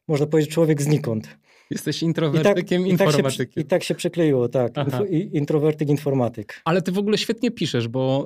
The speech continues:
Speaker 2: ym, ja nie wiedziałem, że to jest, y, dokładnie ta historia. Myślałem, że to ma,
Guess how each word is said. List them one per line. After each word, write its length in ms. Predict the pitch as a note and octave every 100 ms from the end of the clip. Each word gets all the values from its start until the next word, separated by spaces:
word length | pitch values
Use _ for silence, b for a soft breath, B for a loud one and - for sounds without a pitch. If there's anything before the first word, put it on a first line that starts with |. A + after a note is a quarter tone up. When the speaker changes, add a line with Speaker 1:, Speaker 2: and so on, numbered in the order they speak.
| -
Speaker 2:
ym, 540 | C#3 D3 C#3+ - G#2+ -
ja 200 | D#3+ F3+
nie 100 | F3+
wiedziałem, 260 | F#3+ A3
że 60 | C#3+
to 100 | C#3+
jest, 280 | B2+ - D3+
y, 580 | C3+ C#3+ C#3+ B2 A#2 - _
dokładnie 580 | - D3 D3 C#3+ E3 D3+
ta 120 | D#3
historia. 400 | D3+ - C#3+ C3+
Myślałem, 240 | C3+ D3+
że 40 | C#3
to 60 | D3
ma, 220 | C#3